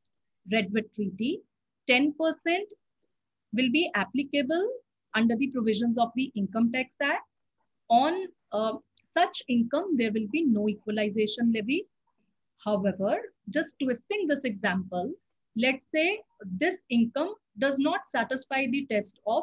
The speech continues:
fee for technical services under the Act read with treaty. Let's say there's an exemption. So there is no ten percent taxation because it is not taxable as F T S. But in such a scenario, the non-resident,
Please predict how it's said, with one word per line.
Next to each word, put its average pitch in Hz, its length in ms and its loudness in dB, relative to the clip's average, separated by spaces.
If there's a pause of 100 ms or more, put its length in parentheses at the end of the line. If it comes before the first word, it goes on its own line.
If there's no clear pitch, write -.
(120)
fee 233 260 0
for 277 220 -2
technical 214 460 0
services 220 800 -8
under 220 180 -2
the 226 240 -6
Act 208 260 -2
read 220 220 -2
with - 200 -2
treaty. 247 280 -2 (100)
Let's 190 200 -10
say 226 100 -4
there's 214 140 -4
an 240 100 0
exemption. 196 540 -4 (600)
So 285 120 -2
there 302 160 2
is 311 100 -2
no 339 260 0
ten 302 220 4
percent 294 380 0
taxation 262 520 -2
because 247 280 -2
it 262 100 -6
is 269 120 -2
not 294 180 2 (140)
taxable 269 480 -2
as 262 140 0
F 226 120 -2 (100)
T 214 180 0
S. 190 180 -4 (580)
But 302 160 0 (200)
in 254 160 4
such 285 300 -2
a 403 80 -2
scenario, 208 720 -2 (120)
the 202 120 -2
non-resident, 214 1000 0